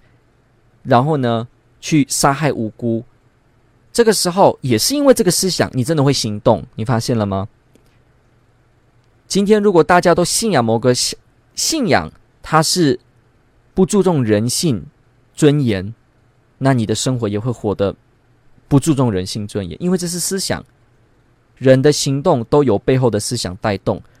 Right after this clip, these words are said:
人会这样行，因为背后有这样的思，背后有这样的思，又让人更想这样去行，发现了吗？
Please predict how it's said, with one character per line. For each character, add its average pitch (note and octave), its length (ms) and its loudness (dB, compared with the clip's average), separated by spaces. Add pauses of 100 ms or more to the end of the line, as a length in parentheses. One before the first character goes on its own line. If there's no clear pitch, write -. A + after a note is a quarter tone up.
人 D3+ 180 4
会 G3+ 160 4
这 G3+ 120 0
样 E3 140 4
行， A#2 400 -2 (200)
因 D3+ 160 0
为 D#3 100 4
背 C#3+ 180 4
后 C#3 140 2
有 G#2+ 100 2
这 G#2+ 120 -4
样 A#2 100 0
的 G#2 80 -2
思， F3+ 420 0 (360)
背 A3 160 8
后 G#3 120 4
有 C#3 140 6
这 D3+ 100 0
样 F3 80 4
的 C3+ 80 2
思， G#3+ 480 0 (300)
又 F3 220 8
让 D#3 200 6
人 A2 320 4 (160)
更 B3+ 200 4
想 F#2 320 -2
这 - 120 0
样 G#2 120 2
去 - 160 -6
行， D2+ 360 -10 (400)
发 A#2 120 -4
现 A#2+ 180 -4
了 G#2 80 -4
吗？ F#2+ 180 -6